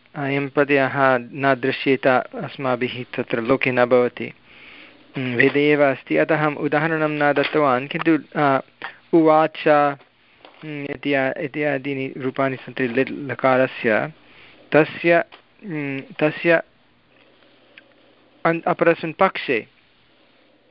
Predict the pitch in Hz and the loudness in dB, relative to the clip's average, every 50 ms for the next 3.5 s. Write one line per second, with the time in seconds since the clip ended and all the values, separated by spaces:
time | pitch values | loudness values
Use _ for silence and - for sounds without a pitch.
0 | - _ _ _ _ - 143 131 131 - - - - _ - - - - _ _ | -20 _ _ _ _ -2 0 0 0 0 -4 -8 -20 _ -20 -20 -20 -20 _ _
1 | _ _ - - 175 185 - - - - _ _ _ - - - _ _ 151 156 | _ _ 0 2 2 2 2 -2 -10 -20 _ _ _ -20 -20 -20 _ _ 0 2
2 | - 185 175 156 147 151 165 - - 156 147 147 165 165 165 156 143 135 117 - | 4 4 4 4 4 4 2 0 -2 -4 -4 -4 -2 -2 0 0 0 0 -2 -4
3 | _ _ _ _ 180 151 139 147 160 170 | _ _ _ _ -12 -4 -2 0 0 0